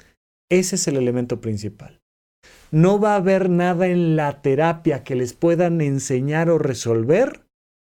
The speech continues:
que no destruya un ambiente inestable en casa.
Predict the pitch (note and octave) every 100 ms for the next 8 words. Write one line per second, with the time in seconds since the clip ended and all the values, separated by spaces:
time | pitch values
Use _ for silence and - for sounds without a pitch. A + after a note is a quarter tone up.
0 | _ _ _ _ - C3 A#2+ D#3 F#3 F3
1 | - - - E3 F#3 F3 F#3 C#4 - _
2 | _ _ _ - E3 E3 D3+ D3 D3 D#3
3 | D3+ B2+ A2 - A#2 A#2 A2 G#2 F#2 F2
4 | - -